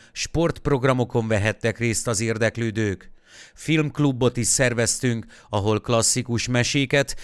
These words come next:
és az Indul a Bakterház című filmet vetítettük. A rendezvény alatt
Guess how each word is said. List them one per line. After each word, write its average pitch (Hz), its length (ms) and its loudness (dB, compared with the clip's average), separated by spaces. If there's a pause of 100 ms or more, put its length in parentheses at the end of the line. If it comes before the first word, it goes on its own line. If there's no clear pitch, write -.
(120)
és 151 260 0
az 151 260 4
Indul 185 300 4
a 147 60 8
Bakterház 107 680 4
című 117 400 0
filmet 110 400 0
vetítettük. 113 880 -2 (640)
A 110 160 4
rendezvény 110 560 0
alatt 110 360 2